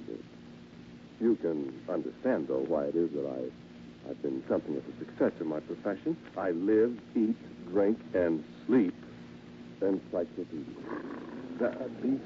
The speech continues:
still, Olivia. Yes, Olivia knows. Don't you, darling? Oh, I'm not going to talk to you, my dear. <laughs> I was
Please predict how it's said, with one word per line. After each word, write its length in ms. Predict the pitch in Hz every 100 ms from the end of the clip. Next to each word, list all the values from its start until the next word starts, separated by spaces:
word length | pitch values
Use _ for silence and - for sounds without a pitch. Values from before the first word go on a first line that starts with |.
| -
still, 280 | - 120 123 117
Olivia. 400 | 113 107 117 120 - - - - - - - - - - -
Yes, 360 | 73 85 104 95
Olivia 520 | 85 67 82 135 226
knows. 280 | 101 60 50 50 - - - - - - -
Don't 280 | 82 78 -
you, 80 | 165
darling? 280 | 127 67 50 50 - - - - - - - - - - -
Oh, 160 | 104 170
I'm 80 | 151
not 200 | 78 -
going 180 | - 71
to 80 | -
talk 240 | 175 214 233
to 80 | -
you, 60 | 65
my 180 | 76 -
dear. 240 | 131 170 - - - - - 151
<laughs> 180 | - - - - - - - - - - - - - - - -
I 140 | - 240
was 160 | 254